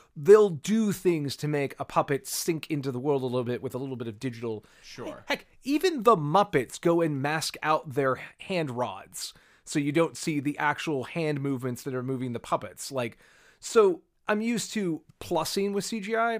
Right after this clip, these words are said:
Speaker 1: but I can't tell where it begins and ends.
Speaker 2: Mm-hmm.
Speaker 1: And there are definitely parts where there is a human being in a co-, co-, cosplay for some of those behind the back or him walking with his feet. Like,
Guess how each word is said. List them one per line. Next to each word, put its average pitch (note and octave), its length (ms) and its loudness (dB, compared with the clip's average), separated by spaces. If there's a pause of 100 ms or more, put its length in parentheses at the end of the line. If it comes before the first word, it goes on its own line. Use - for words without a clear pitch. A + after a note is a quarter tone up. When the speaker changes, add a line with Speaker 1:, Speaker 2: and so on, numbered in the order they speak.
(120)
Speaker 1:
but E3+ 120 2
I D#3 60 0
can't G3 360 -4
tell E3+ 260 0
where D#3 180 2
it C3 100 -2
begins C#3 340 -2
and A#2+ 160 -4
ends. G#2 540 -6
Speaker 2:
Mm-hmm. F#2+ 100 -18 (200)
Speaker 1:
And A#3+ 100 2
there A#3 100 12
are G#3+ 60 10
definitely F#3 340 6
parts D3 280 4
where B2+ 120 0
there B2+ 120 0
is C3 120 -2
a B2+ 60 -4
human D3 400 -4
being C3+ 300 -4
in A#2 100 -4
a A#2 120 -6
co-, - 160 -12 (220)
co-, B2 320 -2 (420)
cosplay C3+ 540 2
for C3+ 140 -6
some C#3+ 180 -2
of B2 40 -6
those B2 200 -2
behind A#2+ 360 -8
the G#2+ 60 -10
back C3 520 -2
or A#2+ 140 -8
him A2 220 -8
walking B2 460 -4
with A2+ 120 -6
his - 160 -14
feet. C3+ 400 -8
Like, A2+ 260 -8